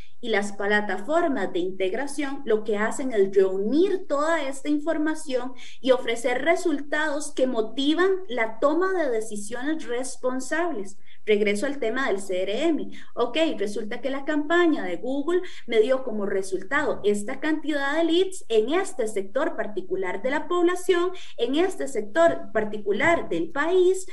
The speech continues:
y decido tomar una acción puntual para promover esa, ese lugar.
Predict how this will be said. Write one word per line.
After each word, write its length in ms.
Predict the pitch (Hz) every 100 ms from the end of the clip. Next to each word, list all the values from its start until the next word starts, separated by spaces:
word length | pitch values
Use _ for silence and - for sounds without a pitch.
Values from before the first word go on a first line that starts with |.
| - -
y 160 | 269
decido 560 | 208 233 233 262 320 370
tomar 340 | 247 240 277
una 160 | 294 254
acción 480 | 247 - 254 254 269
puntual 540 | 254 226 220 294 359
para 300 | 294 220 202
promover 580 | - 226 214 202 226 320
esa, 280 | 233 214 208 202
ese 240 | 208 202
lugar. 380 | 185 156 156 160